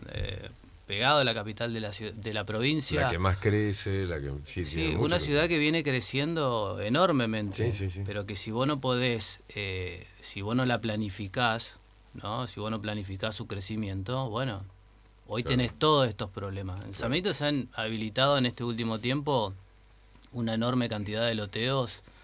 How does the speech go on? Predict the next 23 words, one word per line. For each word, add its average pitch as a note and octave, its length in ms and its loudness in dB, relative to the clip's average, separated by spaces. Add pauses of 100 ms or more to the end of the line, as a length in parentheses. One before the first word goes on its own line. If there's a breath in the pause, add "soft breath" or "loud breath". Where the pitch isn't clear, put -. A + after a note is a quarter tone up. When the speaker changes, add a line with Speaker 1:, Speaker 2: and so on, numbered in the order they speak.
(200 loud breath)
Speaker 1:
sin - 300 -4
ningún A2 260 0
tipo B2 280 2
de A2 80 2
Speaker 2:
Impresionante. A#2+ 420 6
Speaker 1:
servicio. F#2 300 0 (500 loud breath)
Speaker 2:
Impresionante, E2+ 760 -2 (100)
claro. D#2+ 240 -4 (140)
Speaker 1:
Entonces A#2 280 -4
toda B2 140 2
esta A#2 180 -2
gente A#2 280 0
que A2+ 60 0
hoy A#2+ 140 4
está A#2+ 220 0
viviendo, B2 440 4
todos A#2+ 180 0
estos C3 220 -2
vecinos C3+ 440 2
te A#2+ 100 0
reclaman B2 520 4
esos A#2 200 -2
servicios B2 760 -2